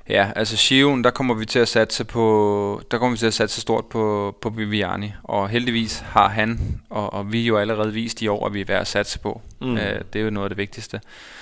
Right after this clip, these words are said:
Speaker 1: Så, øh, så man kan sige, vi kommer til at satse på ham i spurterne. Der bliver selvfølgelig en, en hel, øh, håndfuld chancer i løbet af, af Giroen, og, øhm, ja, forhåbentlig så, øh,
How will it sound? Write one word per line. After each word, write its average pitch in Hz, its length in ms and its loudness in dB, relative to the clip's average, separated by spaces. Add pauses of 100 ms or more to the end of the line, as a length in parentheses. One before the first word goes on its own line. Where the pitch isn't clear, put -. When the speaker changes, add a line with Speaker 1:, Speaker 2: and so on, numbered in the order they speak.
(120)
Speaker 1:
Så, - 180 2
øh, 101 680 4
så - 140 -4
man 104 120 -4
kan 101 80 -6
sige, 107 420 0 (400)
vi 120 140 -6
kommer 117 220 0
til 123 120 2
at 113 60 2
satse 110 340 2
på - 260 -6
ham 107 180 2
i - 20 0
spurterne. 117 500 0
Der 110 60 -2
bliver 110 340 0 (420)
selvfølgelig 110 500 0
en, 101 280 -6
en 104 100 -8
hel, 110 300 0
øh, 107 180 0 (640)
håndfuld 110 380 2
chancer 113 380 2
i 113 60 4
løbet 110 360 2
af, 98 420 2
af 98 100 -2
Giroen, 117 600 0
og, 104 340 0
øhm, 95 480 -4 (300)
ja, 98 140 -2
forhåbentlig 110 500 -2
så, - 140 -2
øh, 101 520 -2